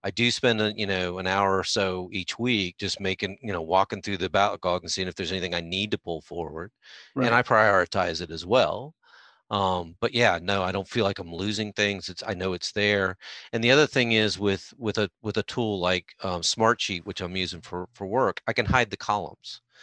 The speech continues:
Speaker 1: right?
Speaker 2: Yeah.
Speaker 1: So I'm not looking at the backlog. So just hide the backlog column, right?
Speaker 2: Okay.
Speaker 1: Hide the done column. I don't have to look at how many things. Get it down to what, what is the up next, right?
Speaker 2: Yeah.
Speaker 1: So that's your, your next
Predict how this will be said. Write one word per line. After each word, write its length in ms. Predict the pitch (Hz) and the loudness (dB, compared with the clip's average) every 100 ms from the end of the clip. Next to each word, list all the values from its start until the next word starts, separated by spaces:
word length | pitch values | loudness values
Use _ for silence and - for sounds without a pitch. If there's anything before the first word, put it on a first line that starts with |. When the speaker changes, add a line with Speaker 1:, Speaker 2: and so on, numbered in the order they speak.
| - - _ - | -20 -20 _ 0
Speaker 1:
right? 180 | 110 | 0
Speaker 2:
Yeah. 140 | 107 98 - _ | 0 -6 -16 _
Speaker 1:
So 400 | - 123 117 - | 2 2 2 0
I'm 100 | 123 | 0
not 160 | 135 147 | 2 4
looking 260 | 151 - 107 | 2 2 -4
at 80 | |
the 80 | 90 | -4
backlog. 500 | - 76 - 71 - - | -6 -6 -8 -12 -12 -14
So 160 | 131 | -8
just 180 | 156 - - | -8 -8 -12
hide 380 | - - 131 131 | -8 -2 -2 -2
the 60 | |
backlog 480 | 117 113 - 107 92 | 0 0 0 -4 -4
column, 440 | - 123 101 - _ 87 | -4 -2 -2 -8 _ -6
right? 300 | 98 120 - - - | -4 -4 -8 -12 -8
Speaker 2:
Okay. 220 | 131 120 | -4 2
Speaker 1:
Hide 200 | 120 135 | 2 2
the 80 | 117 | 2
done 340 | 104 120 127 123 | 4 4 4 0
column. 340 | - 90 - - | -6 -6 -8 -6
I 80 | |
don't 80 | 104 | -2
have 100 | 147 | -2
to 80 | 143 | 0
look 240 | 135 143 | -2 0
at 80 | 120 | 0
how 200 | 104 110 | 2 2
many 260 | 104 104 117 | 2 0 -2
things. 180 | 104 - - - | -8 -14 -16 -4
Get 120 | - 139 | 0 0
it 100 | - | 4
down 280 | 127 123 113 | 6 4 2
to 120 | 113 | -2
what, 340 | 95 107 110 _ _ - | 4 4 4 _ _ -2
what 160 | 113 | 2
is 160 | 120 - | 2 2
the 160 | - 107 | 0 0
up 160 | 107 | 0
next, 640 | 98 101 - - - - - _ 85 | 0 -2 -4 -10 -10 -10 -16 _ -8
right? 400 | 87 98 127 113 | -4 -2 -2 -2
Speaker 2:
Yeah. 60 | |
Speaker 1:
So 160 | 101 101 | -6 -6
that's 260 | 101 107 - | -2 -2 0
your, 280 | 110 101 98 | 0 0 -2
your 100 | 101 101 | -2 0
next 220 | 107 | 0